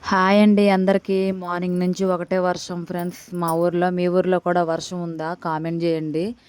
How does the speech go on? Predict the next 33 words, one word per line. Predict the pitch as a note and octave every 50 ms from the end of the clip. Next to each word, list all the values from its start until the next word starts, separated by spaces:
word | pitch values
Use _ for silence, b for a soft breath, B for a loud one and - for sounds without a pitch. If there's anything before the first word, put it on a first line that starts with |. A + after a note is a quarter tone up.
| B B B B B B B B B B B B B -
ఇంకా | F#3 F#3 F3+ F#3
ఇప్పుడే | F3+ F3 - _ - F#3 G3 G3
టీ | F#3+ - F#3 F#3
తాగుతున్నాం | F3 F#3 F3+ F3+ F3+ F#3 F3 E3+ E3+ E3 D#3+
ఫ్రెండ్స్. | D3 F3+ E3+ E3+ E3+ E3+ - - - - _ _ _ -
ఉదయం | E3+ E3+ E3+ E3+ E3+ E3+ E3+
నుంచి | F3 F3 E3+
అసలు | F#3+ F3 F#3 F3+
బయటికి | E3 D3+ E3 E3 E3+ E3+ - -
వెళ్ళడానికి | F#3 F3 E3+ E3 F3 E3+ E3 - -
లేదు. | E3 D#3+ D#3+ D3+ D#3 E3 F3+ G#3+ A#3
నిన్న | G3+ F3 D#3+ E3 E3 E3+ E3+ E3+
మధ్యాహ్నం | E3+ E3 E3 D3 E3+ E3+ E3 E3 E3 E3
నుంచి | E3 E3 E3 - - F#3+ G#3 G#3+ G#3+
ఒకటే | G3 F3 - F3+ F3 F#3 F#3
వర్షం. | F3+ F3+ F3 - - F3 F3 F#3+ A3+ B3+ A3 E3+
ఈరోజు, | D#3 E3 E3 E3+ E3+ E3+ E3 F3 F3 F3 E3+ E3+
ఈరోజు | E3 E3 E3+ E3 E3+ E3+ E3+ D3+ E3
ఇప్పటి | E3 - _ E3+ E3
వరకు | D#3+ E3 E3 D#3+ - F3+
కూడా | D#3 F3 E3 D#3+ D#3+ E3+ G3 - b b b b b b b b b b b b b -
అసలు | E3 D#3+ - F3+ F3
పొద్దున్న | - F3+ F3 E3 D3+ E3+ F3 F3
నుంచి | F3+ F3+ F#3 - G#3+ G#3
సాయంత్రం | G3+ - F#3+ F3 F3 F3+ F3 - - D#3+
ఇప్పటి | E3+ - - F#3 F#3
వరకు | F3+ F3+ F3+ F#3
కూడా | F#3 F3+ F#3+ F#3 F#3 F3+
అసలు | E3+ - F3 F3
ఆప్టింగ్ | E3+ D#3+ E3 E3+ - _ F#3+ F3+ F3+
లేకుండా | E3+ E3+ E3+ - F#3 F3+ F3+ F3 E3 E3 D#3+
పడుతూనే | D#3 - D#3 D#3 D#3 _ F#3 F#3 F#3+ F#3
ఉంది. | F3+ F3 E3+ E3 D3+ D#3 E3+ G3+ B3 C4